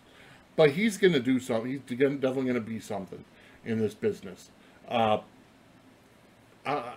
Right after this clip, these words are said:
you know, I don't like the whole, you know, putting your body on the line. Jeff Hardy did it for years, though. So it'll get over. <clears throat> And I really do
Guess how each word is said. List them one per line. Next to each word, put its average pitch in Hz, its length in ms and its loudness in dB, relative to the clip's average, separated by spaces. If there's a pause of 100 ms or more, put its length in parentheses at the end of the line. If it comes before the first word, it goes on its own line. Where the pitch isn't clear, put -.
(100)
you 160 120 -4
know, 131 320 0
I 160 160 0
don't 196 300 4
like 190 240 4 (680)
the 139 140 6
whole, 143 500 6
you 139 120 -2
know, 120 260 2 (100)
putting 143 200 -4
your 135 100 0
body 127 320 4
on 120 100 -2
the 117 40 -4
line. 120 240 -2
Jeff 123 180 -2
Hardy 131 240 0
did 120 160 0
it 107 80 -6
for 113 140 -12
years, 110 240 -4
though. 101 200 -10 (420)
So 131 360 4
it'll 139 240 4
get 127 180 4
over. 110 360 2 (320)
<clears throat> - 0 - (320)
And 135 160 2
I - 20 6
really 123 400 6
do 120 320 0